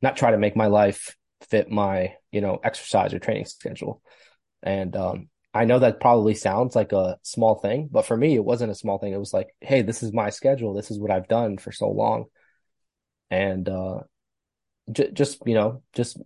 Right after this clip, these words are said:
making that schedule change made it so much easier to just get out of the house on the days that it mattered, you know, because it was like,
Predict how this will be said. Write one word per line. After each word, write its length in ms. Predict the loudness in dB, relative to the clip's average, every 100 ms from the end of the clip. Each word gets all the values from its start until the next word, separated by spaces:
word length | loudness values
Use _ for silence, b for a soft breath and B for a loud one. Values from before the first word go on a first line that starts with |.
| _ _
making 260 | 0 2 2
that 140 | 0
schedule 300 | 2 2 2
change 320 | -2 -2 -2
made 180 | -2 -4
it 100 | -4
so 240 | 0 2 2
much 180 | 0
easier 400 | -2 -4 -2 -4
to 140 | -4 -2
just 340 | -2 -4 -4
get 140 | 0 2
out 100 | 2
of 80 |
the 60 | 0
house 320 | -2 -2 -2
on 80 | -4
the 100 | -4
days 260 | -4 -6 -2
that 120 | -2
it 100 | -2
mattered, 400 | -4 -4 -8 -12 _
you 100 | -6
know, 220 | -4 -4 -10 _ _ _ _
because 280 | -8 -6 -4
it 80 | -6
was 140 | -4
like, 180 | -6 -6